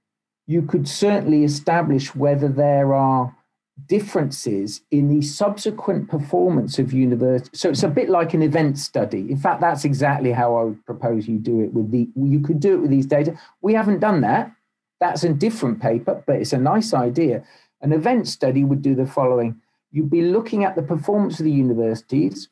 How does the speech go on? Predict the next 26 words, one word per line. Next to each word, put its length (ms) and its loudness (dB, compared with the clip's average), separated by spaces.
Perhaps 380 -2
you'd 120 0
be 120 2
looking 320 -2
at 60 -8
their 120 -2
tuition 460 -2
fees 320 0
or 100 0
their 120 0
grant 440 0
income, 480 -2
or 220 0
even 340 4
actually, 440 0
as 180 2
in 160 2
the 200 2
C 300 0
E 80 2
O 60 4
literature, 520 -4
their 300 0
pure 360 2
size, 800 -2
which, 240 -6